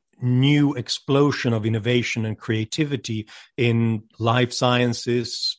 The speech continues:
but also obviously when it comes to digitization, A I, robotics, and, and this crisis, no matter how awful it's been, might set us on that pattern,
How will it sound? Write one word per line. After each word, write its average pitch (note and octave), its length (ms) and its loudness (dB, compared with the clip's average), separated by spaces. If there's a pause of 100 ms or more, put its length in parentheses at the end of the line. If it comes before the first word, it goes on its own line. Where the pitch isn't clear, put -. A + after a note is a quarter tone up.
but A#2 80 -6
also B2+ 400 -4
obviously A2+ 560 -2
when G#2+ 180 -4
it G#2 120 -8
comes G#2 320 -8
to G#2 320 -8 (440)
digitization, A#2+ 1160 0
A B2 220 -2
I, A2+ 260 -4
robotics, A2 880 -4
and, A2+ 260 -2
and A#2+ 220 -4
this D#3 220 2
crisis, C3+ 920 -2
no A#2+ 360 -2
matter B2+ 280 2
how A#2+ 160 4
awful C3 420 -2
it's A#2+ 180 -4
been, C#3 440 2 (360)
might C3 540 2
set C3 320 0
us A#2+ 180 -2
on A2+ 280 -4
that G#2+ 220 -6
pattern, G2+ 380 -12